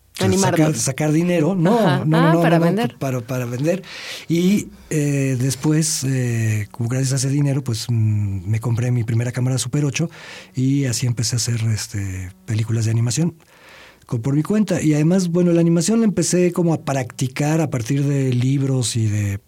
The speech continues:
Speaker 1: documentales que veía y mi afición.
Speaker 2: Ujú.
Speaker 1: Y, y poco a poco, pues, fui, fui, este, aprendiendo más y probando y filmando y echando a perder rollitos de Super ocho,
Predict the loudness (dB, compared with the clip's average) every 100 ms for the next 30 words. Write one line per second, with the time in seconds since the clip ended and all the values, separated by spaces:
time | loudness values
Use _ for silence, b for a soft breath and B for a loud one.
0 | -10 -4 0 0 0 -2 -2 -2 -2 0
1 | 0 0 -2 -2 -4 -6 -4 -6 -8 -6
2 | -2 -2 -2 -4 -2 0 0 -2 -6 -2
3 | 0 2 2 0 0 0 -2 -4 -6 -8
4 | -10 -10 -14 -16 -10 -6 -4 -4 -4 -4
5 | -4 -6 -4 -4 -2 -4 -4 -4 -2 -4
6 | -6 -8 -4 -6 -2 -2 0 2 2 2
7 | 0 -2 -4 -4 -4 -2 -2 0 0 0
8 | 0 0 -2 -2 -4 -6 -6 -8 -6 -2
9 | 0 0 0 0 0 -2 -2 -2 -2 -2
10 | -2 -2 -2 -2 -4 -4 -6 -6 -4 -4
11 | -4 -6